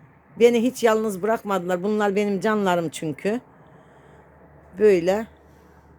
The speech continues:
göstereyim dedim. Hele şundan hiç ayrılamıyorum kasım patımdan arkadaşlar.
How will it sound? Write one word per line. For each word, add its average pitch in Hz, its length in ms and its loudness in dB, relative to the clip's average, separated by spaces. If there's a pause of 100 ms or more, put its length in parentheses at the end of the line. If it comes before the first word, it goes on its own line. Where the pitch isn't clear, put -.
(1160)
göstereyim 196 680 2
dedim. 135 300 -4 (3250)
Hele 226 200 2
şundan 226 340 0
hiç 240 200 -4
ayrılamıyorum 214 720 2
kasım 147 360 -4
patımdan 135 520 -8
arkadaşlar. 156 640 -6